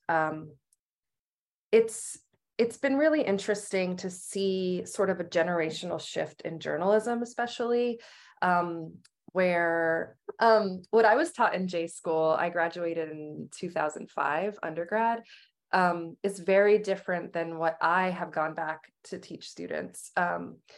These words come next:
as far as, you know, this idea of objectivity and, um, audience. Uh, they're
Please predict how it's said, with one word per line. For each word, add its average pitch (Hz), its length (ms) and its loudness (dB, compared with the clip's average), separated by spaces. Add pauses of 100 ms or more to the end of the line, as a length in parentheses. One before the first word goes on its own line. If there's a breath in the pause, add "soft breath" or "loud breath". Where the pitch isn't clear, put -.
(380 loud breath)
as 190 160 -2
far 180 280 2
as, 175 320 -4
you 190 100 -6
know, 165 200 0
this 180 180 -6
idea 185 320 -2
of 180 100 -4
objectivity 180 1120 -4
and, 160 440 -4 (500 soft breath)
um, 165 500 -2 (200)
audience. 185 840 0
Uh, 160 440 2
they're 190 420 2